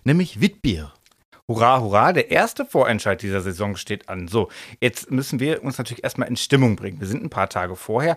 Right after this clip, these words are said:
Speaker 1: Ja.
Speaker 2: aber wenn wir das jetzt, ähm, abspielen, dann stehen wir kurz vor dem ersten Titel der E-S-C-Saison zweitausenddreiundzwanzig.
Speaker 1: Bist du dir sicher?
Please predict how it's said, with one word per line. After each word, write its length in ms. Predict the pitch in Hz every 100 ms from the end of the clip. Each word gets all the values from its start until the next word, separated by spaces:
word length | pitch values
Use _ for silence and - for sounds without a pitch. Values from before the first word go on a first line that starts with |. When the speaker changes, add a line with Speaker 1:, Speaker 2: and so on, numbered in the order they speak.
| -
Speaker 1:
Ja. 180 | 110 92
Speaker 2:
aber 180 | 120 107
wenn 220 | 117 156
wir 100 | 147
das 240 | 123 123
jetzt, 340 | - 95 - -
ähm, 480 | 101 92 92 90 92
abspielen, 580 | - - - 208 254 247 - - -
dann 320 | 117 160 170 - _ -
stehen 320 | - 143 156
wir 160 | 117
kurz 340 | - 180 226 -
vor 160 | 156
dem 140 | 120 120
ersten 400 | 135 156 - -
Titel 320 | 214 214 151
der 340 | 117 117 113
E-S-C-Saison 760 | 117 107 98 - 185 170 110 120
zweitausenddreiundzwanzig. 1500 | - 120 117 107 98 101 - 85 82 - 135 220 - 85 - - _ _ _ -
Speaker 1:
Bist 160 | -
du 40 | 127
dir 140 | 92
sicher? 400 | 76 90 156 160